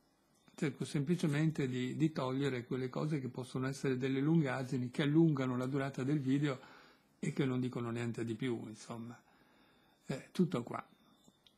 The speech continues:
Mi pare di non avere altre cose da dirvi, insomma.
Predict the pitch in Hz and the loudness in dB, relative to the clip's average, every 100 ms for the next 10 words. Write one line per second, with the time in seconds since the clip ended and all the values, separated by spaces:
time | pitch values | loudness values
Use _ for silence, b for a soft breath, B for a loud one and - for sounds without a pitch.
0 | _ _ - - 185 175 170 165 214 208 | _ _ -20 -2 4 6 8 6 4 2
1 | 165 143 135 131 139 135 127 135 - 131 | 4 4 2 2 0 0 0 -2 -2 -2
2 | 120 120 - 147 131 135 127 127 143 127 | -4 -8 -6 -4 -2 0 0 0 0 0
3 | 120 123 123 - 123 123 120 | -2 -4 -6 -6 -4 -2 -4